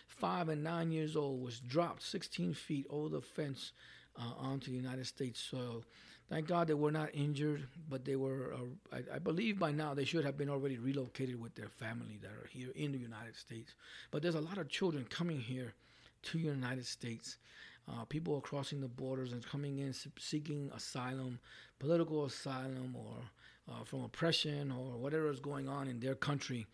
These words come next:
You know, whether it's Mexico, Guatemala, Nicaragua, Honduras, Brazil. Uh, there's people even coming from Haiti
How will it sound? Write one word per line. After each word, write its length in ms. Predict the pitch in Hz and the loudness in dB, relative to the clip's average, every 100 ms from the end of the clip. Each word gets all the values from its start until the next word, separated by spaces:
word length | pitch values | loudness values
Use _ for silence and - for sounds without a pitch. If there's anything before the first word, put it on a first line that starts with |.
| - - - - | -18 -20 -16 -8
You 100 | 117 | -4
know, 320 | 120 123 131 | -4 2 4
whether 240 | 135 131 | 4 4
it's 180 | 135 131 | 2 2
Mexico, 600 | 139 139 160 151 151 147 | 0 0 -2 4 6 6
Guatemala, 800 | 123 135 123 120 143 143 139 135 | 4 -2 -2 -2 -2 -2 -2 -2
Nicaragua, 840 | 127 127 120 131 135 139 135 127 - - - - | -4 -4 -2 -2 0 -2 -2 -4 -8 -18 -20 -12
Honduras, 920 | 123 117 107 147 151 147 143 120 - | -6 -4 2 6 8 6 4 2 -6
Brazil. 800 | 120 123 110 110 143 143 143 139 - - - - - | -8 -8 -8 -2 2 2 2 -2 -6 -16 -20 -20 -12
Uh, 180 | - 110 | -8 -4
there's 200 | 123 160 | 2 4
people 260 | 160 190 190 | 4 2 2
even 180 | 185 165 | 2 2
coming 320 | 160 165 170 | 4 4 4
from 200 | 139 123 | 2 -2
Haiti 580 | - 139 160 143 113 | 0 4 4 4 0